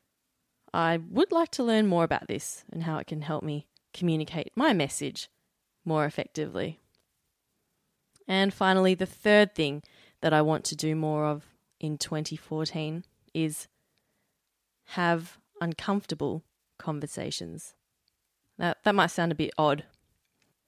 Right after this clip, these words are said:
but to become a better presenter and communicator, I've been trying to have uncomfortable conversations.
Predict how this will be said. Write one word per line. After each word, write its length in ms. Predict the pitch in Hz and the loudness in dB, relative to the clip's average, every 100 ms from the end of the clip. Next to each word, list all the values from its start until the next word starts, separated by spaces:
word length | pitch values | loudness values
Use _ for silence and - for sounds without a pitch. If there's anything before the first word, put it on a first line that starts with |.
| - | -6
but 160 | - - | -4 -2
to 140 | - | 0
become 480 | 208 185 - 208 240 - | 0 0 2 4 4 0
a 80 | 180 | -2
better 300 | - 175 185 | 2 2 2
presenter 480 | - 160 160 165 | 0 0 -2 -2
and 160 | 160 160 | -4 -4
communicator, 640 | 165 151 156 165 156 190 - _ _ _ _ - | -4 -4 -4 -2 -2 -4 -8 _ _ _ _ 2
I've 120 | 175 | 4
been 140 | 180 180 | 4 2
trying 300 | 208 190 202 | 4 4 4
to 80 | |
have 340 | 190 185 160 165 _ _ - | 4 4 2 -2 _ _ -2
uncomfortable 720 | 175 190 214 220 214 180 180 | 0 4 4 2 2 4 2
conversations. 920 | - 196 185 175 156 147 - 123 165 | 0 0 2 2 2 2 -2 -8 -12